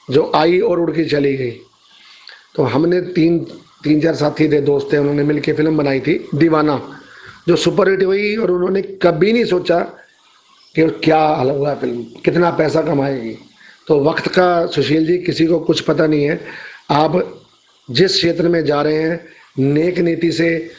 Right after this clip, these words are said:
जोश बुलंद आपका रहना चाहिए। आप ख्वाब कोई देखो, ख्वाब ये नहीं है कि आपने हिंदी फिल्म का बनाया,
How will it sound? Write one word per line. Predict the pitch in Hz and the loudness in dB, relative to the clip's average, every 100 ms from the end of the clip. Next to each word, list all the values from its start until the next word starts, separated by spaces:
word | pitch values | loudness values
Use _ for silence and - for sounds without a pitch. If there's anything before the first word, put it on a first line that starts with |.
| - - | -18 -10
जोश | 117 151 156 170 - | -2 2 2 2 -2
बुलंद | 135 156 160 170 165 | -2 0 0 0 0
आपका | 147 147 170 | -2 0 2
रहना | 147 139 156 | 2 2 0
चाहिए। | 151 156 156 156 - - - - - - - | 0 0 0 -2 -4 -12 -16 -18 -20 -20 -4
आप | 147 160 170 185 - | 2 2 0 -4 -2
ख्वाब | 147 151 170 151 | 2 4 2 2
कोई | 170 185 | 2 4
देखो, | 180 - 143 123 - - _ _ - | 2 0 -2 -2 -6 -20 _ _ -2
ख्वाब | 127 147 165 160 - - - | 2 2 0 -4 -14 -20 -4
ये | 135 151 | 0 2
नहीं | 175 185 | 2 0
है | |
कि | 165 | 0
आपने | 170 156 160 | 0 0 0
हिंदी | 151 151 156 | 0 -2 -2
फिल्म | 156 156 | -2 -2
का | 156 | 0
बनाया, | 147 131 131 | 0 -2 -4